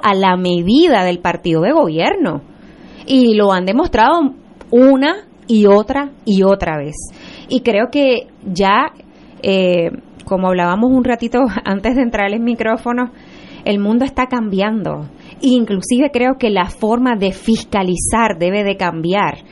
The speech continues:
y los trabajos y la, y la forma, eh, transparente donde otros modelos tienen que insertarse a, a la conversación de una manera abierta, imparcial, pero sobre todas las cosas,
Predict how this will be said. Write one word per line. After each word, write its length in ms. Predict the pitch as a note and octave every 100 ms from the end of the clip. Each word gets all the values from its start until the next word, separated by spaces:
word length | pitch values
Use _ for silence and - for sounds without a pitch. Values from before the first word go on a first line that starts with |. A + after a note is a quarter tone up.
| - - -
y 160 | A3+
los 220 | G#3 F#3+
trabajos 580 | G#3 F#3 F#3 A#3 A#3+ F3+
y 80 | F#3
la, 160 | F3+ -
y 80 | G#3+
la 180 | F#3+ -
forma, 760 | - B3 C#4+ D4 A3 F#3 F3+ - - - -
eh, 340 | G#3 F#3+ F3+
transparente 1120 | F#3 G#3 G3+ F#3+ - F#3 G3 B3+ B3+ G3+ F3
donde 500 | F3 F3 F3+ F3 F3 - - -
otros 380 | C4+ D4+ D4+ D4+
modelos 640 | B3+ A3+ G#3+ A#3 G#3+ F3 -
tienen 280 | G3+ A#3+
que 120 | B3 A3
insertarse 1000 | G#3 G#3 F3+ E3 G#3+ G#3+ G#3+ F3+ D#3 D#3 - - -
a, 280 | G3 F3+
a 180 | - F#3+
la 140 | F#3 F3+
conversación 960 | F3+ F#3 F3 F#3 F3 A3+ G#3 A3+ A#3 -
de 140 | F#3 F3+
una 200 | G3+ G#3
manera 440 | G3 F#3 F#3+ A3 -
abierta, 680 | F#3 F3 F#3+ G#3+ G3+ F3 D#3+
imparcial, 800 | A3+ G#3 G3+ F#3+ F3+ - A#3 B3
pero 180 | A#3+ F#3
sobre 280 | - F3+ E3+
todas 260 | F3 G3
las 160 | A3 G#3
cosas, 460 | - C4 G3+ F3+